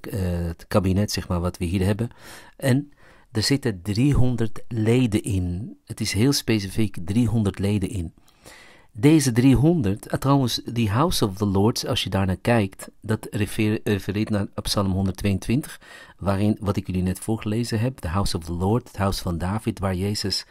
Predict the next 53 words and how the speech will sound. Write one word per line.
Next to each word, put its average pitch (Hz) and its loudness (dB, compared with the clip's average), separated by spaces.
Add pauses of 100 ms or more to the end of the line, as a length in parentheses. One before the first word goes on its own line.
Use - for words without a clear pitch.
(380)
terugkomt - -2
en 104 0
op 92 -4
de 104 -6
troon 107 0
gaat - -4
zitten 123 -2
als 113 -4
God - -4
hier 90 -4
op 92 -4
aarde. 107 0 (800)
Dat 139 0
is, 143 2 (420)
daar 139 4
is 139 0
het - -4
vanaf 113 0
genomen, 82 -2
House 107 0
of 87 -8
the 92 -2
Lords. 82 -4 (480)
En 185 2 (320)
House 160 4
of 113 0
the 120 -2
Lords, 110 -2
mensen 131 -2
die 104 -2
dat 107 -2
opzoeken, 104 2
je 101 0
kan 101 -4
het 98 -4
op 95 -6
Google 110 -2
opzoeken, 101 -4
de 87 -8
foto. 92 -2 (480)
Het - -8
lijkt 117 0
heel 120 2
erg 127 -2
op 113 -4
de 113 0
Freemasons 120 -2
Lodge, 101 2
wat 107 -6
ze - -4
noemen, 95 0
de 85 -6
Vrijmetselaarsclub, 104 0